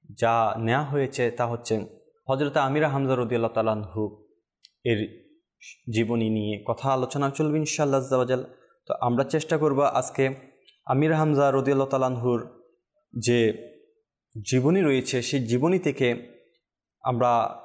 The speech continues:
কিছু জ্ঞান অর্জন করব এবং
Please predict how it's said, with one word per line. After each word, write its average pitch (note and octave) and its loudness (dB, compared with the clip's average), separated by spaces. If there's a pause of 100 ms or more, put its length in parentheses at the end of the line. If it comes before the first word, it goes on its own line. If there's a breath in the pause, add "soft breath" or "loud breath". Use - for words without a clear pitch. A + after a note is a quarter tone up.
কিছু B2+ -2 (420)
জ্ঞান C3+ 2
অর্জন D3 0
করব B2+ 0
এবং A#2+ 0